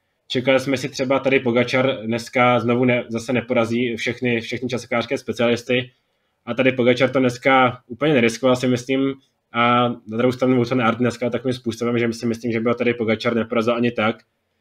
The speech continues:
Kdo ale jel výborně, tak to byl Jonas Vingegaard, který chvílemi dokonce i atakoval ten čas Wouta van Aerta, ale i Vingegaard v závěru mu trochu došly síly, takže Vingegaard nakonec v závěru trochu ztratil, ale i tak třetí místo,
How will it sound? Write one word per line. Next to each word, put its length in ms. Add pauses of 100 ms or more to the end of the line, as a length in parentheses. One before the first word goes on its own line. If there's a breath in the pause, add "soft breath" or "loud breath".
(240)
Kdo 160
ale 120
jel 140
výborně, 360
tak 140
to 60
byl 280
Jonas 260
Vingegaard, 520
který 400 (340)
chvílemi 380
dokonce 360
i 80
atakoval 420
ten 160
čas 220
Wouta 220
van 180
Aerta, 400
ale 560 (540)
i 60
Vingegaard 520
v 40
závěru 260
mu 60
trochu 220
došly 260
síly, 260
takže 220
Vingegaard 460
nakonec 380
v 160
závěru 340
trochu 280
ztratil, 560 (360)
ale 140
i 60
tak 160
třetí 240
místo, 440